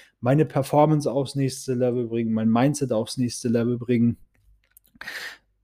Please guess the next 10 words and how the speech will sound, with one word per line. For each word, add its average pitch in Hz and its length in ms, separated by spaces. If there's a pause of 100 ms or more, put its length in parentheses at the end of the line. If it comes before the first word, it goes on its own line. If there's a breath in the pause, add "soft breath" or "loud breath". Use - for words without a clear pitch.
(340)
wirklich 156 400
das - 240
Leben 156 320
in 120 80
Freiheit 139 560
führen, 147 640 (920)
was 143 160
ich 139 80
mir 143 140
vorstelle, 139 1000